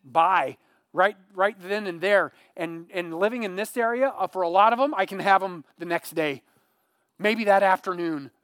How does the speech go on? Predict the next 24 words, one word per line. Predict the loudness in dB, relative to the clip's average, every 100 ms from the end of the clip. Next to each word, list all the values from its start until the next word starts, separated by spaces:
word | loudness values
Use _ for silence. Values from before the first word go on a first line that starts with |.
| -20 -20 -20 -20
<laughs> | _ _ _ _ _
right? | -2 -2 -2 _ _ _ _ _
We | -6 -2
don't | -2 -4
like | -2 -2 -2 -8 -20 _ _ _ _
patience, | -2 -2 -4 -12 -10
but | -10 -4
Paul | -4 -2
says | -6 -10 _ _ _ _
love | -4 -2 0 0 -4 -12 _ _ _ _
is | -10 -10
patient. | -10 -6 -6 -8 -14 -16 _ _ _ _ _ _ _ _ _ _ _ _ _ _ _ _ _ _ _ _
In | -10
the | -8
context | -2 -2 -2 -4 -6
of | -14
community, | -12 -8 -8 -8 -10 -14 _ -4
patience | -2 -2 -8 -6
has | -6 -2
all | 0 0
to | -2 -14
do | -8 -8 -4
with | -4 -4 -8 _ _ _
forbearance. | -10 -6 -4 -4 -6 -10 -16 -18